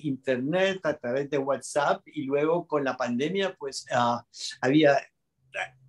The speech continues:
había tiempo para conversar. Entonces, cuando yo terminé mi libro,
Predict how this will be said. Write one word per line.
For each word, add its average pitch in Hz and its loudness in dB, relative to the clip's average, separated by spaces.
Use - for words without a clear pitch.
había 147 6
tiempo 156 2
para 113 2
conversar. 110 -6
Entonces, 170 2
cuando 196 6
yo 180 2
terminé 170 0
mi 151 0
libro, 135 0